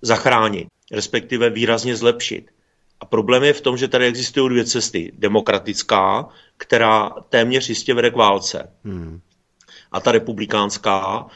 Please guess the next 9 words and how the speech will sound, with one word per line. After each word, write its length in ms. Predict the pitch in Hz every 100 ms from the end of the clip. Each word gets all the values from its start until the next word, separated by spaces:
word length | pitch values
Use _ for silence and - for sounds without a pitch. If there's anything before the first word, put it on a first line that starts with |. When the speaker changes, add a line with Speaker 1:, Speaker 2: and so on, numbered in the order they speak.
| _
Speaker 1:
která 300 | - 117 113
vede 200 | 117 123
k 60 | 123
tomu, 240 | 117 117
že 120 | 117
se 140 | 113 -
osekají 640 | 110 131 - 120 120 123
peníze 760 | 123 117 117 107 117 117 120 - _ _ _
na 460 | 107 110 104 101 -